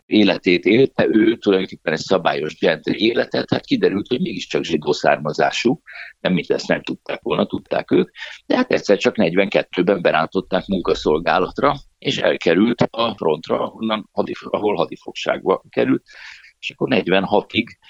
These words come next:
ott ült a hadifogságban, ami mondjuk sok mindennek kedvez, a munkaszolgálat és a hadifogság, de hát pont az irodalmi ambícióknak kevéssé.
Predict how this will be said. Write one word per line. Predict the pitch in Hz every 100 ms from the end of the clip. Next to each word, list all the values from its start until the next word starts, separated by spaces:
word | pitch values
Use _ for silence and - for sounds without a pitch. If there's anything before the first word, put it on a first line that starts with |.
| -
ott | - 143 -
ült | 101 98
a | 80
hadifogságban, | 76 - 82 - - 76 80 98 110
ami | 107 117
mondjuk | 120 117 120
sok | - -
mindennek | 98 90 87 82 -
kedvez, | 92 87 82 101 104
a | -
munkaszolgálat | 90 101 90 - 90 85 87 87 85
és | -
a | 85
hadifogság, | 87 95 110 101 - - - - - - _ -
de | 101
hát | 98 107 -
pont | 123 104
az | 101
irodalmi | 120 104 101 98 90
ambícióknak | 101 92 - 98 92 104 -
kevéssé. | 80 71 - - - -